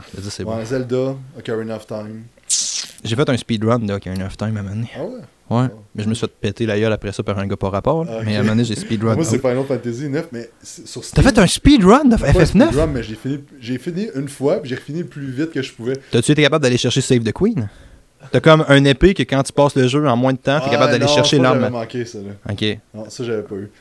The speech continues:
Speaker 2: Parce
Speaker 1: Ok.
Speaker 2: que à la fin, je pense qu'il faut que tu battes, genre, le dernier boss, là, qui est genre une tente.
Speaker 1: Faut que tu battes le dernier boss, puis tu passes le jeu complet en genre douze heures, puis c'est un jeu genre de vingt, vingt-cinq heures de scénario,
Speaker 2: Ouais,
Speaker 1: là.
Speaker 2: c'est ça, puis genre avec la, la grosse planète à la fin, là.
Speaker 1: Ouais.
Speaker 2: Qui est le
Speaker 1: Euh,
Speaker 2: boss.
Speaker 1: non, faut que tu te rendes à tel moment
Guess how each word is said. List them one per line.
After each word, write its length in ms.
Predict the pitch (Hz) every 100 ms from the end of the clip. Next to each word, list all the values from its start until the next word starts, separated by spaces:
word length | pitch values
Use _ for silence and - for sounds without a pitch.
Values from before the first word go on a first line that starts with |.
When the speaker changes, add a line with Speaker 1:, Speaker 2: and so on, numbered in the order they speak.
| -
Speaker 2:
Parce 160 | 107
Speaker 1:
Ok. 60 | 107
Speaker 2:
que 40 | 123
à 20 |
la 140 | 120
fin, 220 | - 170
je 80 | 185
pense 180 | - 180
qu'il 80 | 143
faut 40 |
que 40 | 131
tu 60 | 117
battes, 220 | 139 135
genre, 200 | 131 131
le 100 | 110
dernier 280 | 107 113 117
boss, 300 | 120 143 143
là, 80 | 131
qui 140 | 113
est 20 |
genre 180 | 107 113
une 140 | 110 101
tente. 180 | -
Speaker 1:
Faut 80 | 131
que 60 | 110
tu 120 | 135
battes 200 | 131 160
le 60 | 135
dernier 260 | 127 131
boss, 220 | 127 156 -
puis 80 |
tu 80 | -
passes 160 | 131 131
le 80 | 120
jeu 80 |
complet 240 | 135 123 156
en 60 |
genre 140 | 139 123
douze 160 | 120 117
heures, 240 | 135 156
puis 80 | -
c'est 60 | 117
un 80 |
jeu 120 | 113 131
genre 140 | 127
de 80 | 117
vingt, 200 | 110 120
vingt-cinq 240 | 117 110 110
heures 80 |
de 60 | 113
scénario, 320 | 107 104 104
Speaker 2:
Ouais, 60 | 107
Speaker 1:
là. 40 |
Speaker 2:
c'est 120 | 110 117
ça, 60 | 113
puis 180 | 107 104
genre 180 | 110
avec 180 | 110 107
la, 300 | 113 107 104
la 120 | 101
grosse 200 | 101 127
planète 360 | 127 127 117 147
à 60 | 131
la 40 |
fin, 140 | 120 160
là. 160 | 185 175 - _ -
Speaker 1:
Ouais. 120 | 123 - _ _
Speaker 2:
Qui 80 | 127
est 40 |
le 40 |
Speaker 1:
Euh, 440 | 139 143 147 147 143
Speaker 2:
boss. 80 | 135
Speaker 1:
non, 100 | 151
faut 100 | 156
que 100 | 139
tu 60 | -
te 80 | -
rendes 240 | 160 160
à 60 | 120
tel 380 | _ - 160 147
moment 420 | 135 123 127